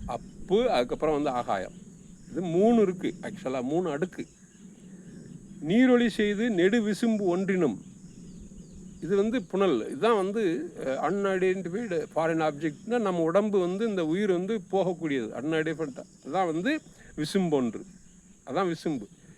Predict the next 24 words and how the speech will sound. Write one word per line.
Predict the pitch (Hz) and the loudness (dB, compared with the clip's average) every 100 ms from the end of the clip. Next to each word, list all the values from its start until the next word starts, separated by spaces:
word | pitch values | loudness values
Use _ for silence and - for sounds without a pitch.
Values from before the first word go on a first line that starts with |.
| - | -16
இது | - 156 | -4 0
வந்து | 202 214 | 4 6
ஒரு | 180 160 | 6 4
பறக்கும் | 165 170 202 180 | 2 2 0 -4
தட்டுன்னு | 156 160 | -4 -4
கூட | 156 185 | -2 -4
வச்சுக்கலாம். | 143 - 120 104 - - - - - | -4 -8 -8 -10 -20 -20 -20 -20 -20
சும்மா | - - 151 | -12 -4 -4
சாதாரண | 120 127 131 135 | -2 0 0 -2
ஜெனரல் | 120 127 127 117 | -4 -4 -6 -6
நம்மளுக்கும் | 131 143 170 175 | -4 -2 -2 -2
அந்த | 151 | -2
மாதிரி | 139 139 | -2 -2
வரும். | 143 117 117 110 - _ - - - - | -2 -2 -2 -6 -10 _ -20 -20 -20 -10
இந்த | 151 | -4
மாதிரி | 156 180 202 | 2 4 4
வரக்கூடிய | 160 139 139 - 127 120 107 | 2 2 0 -2 -4 -2 -2
ஒளி, | 110 117 95 - - - - - - | -2 -4 -6 -12 -20 -20 -20 -20 -10
அதான் | 104 151 147 | -2 0 0
வந்து | 135 170 240 - - | 2 0 0 -4 -2
"பாரொளி | 127 147 156 151 | 2 4 4 2
அங்கி | 139 143 175 | 0 0 -2
பரந்தொளி | 131 127 143 151 135 | -2 -2 0 0 0
ஆகாசம் | 127 135 120 - 180 | 0 -2 -2 -4 -6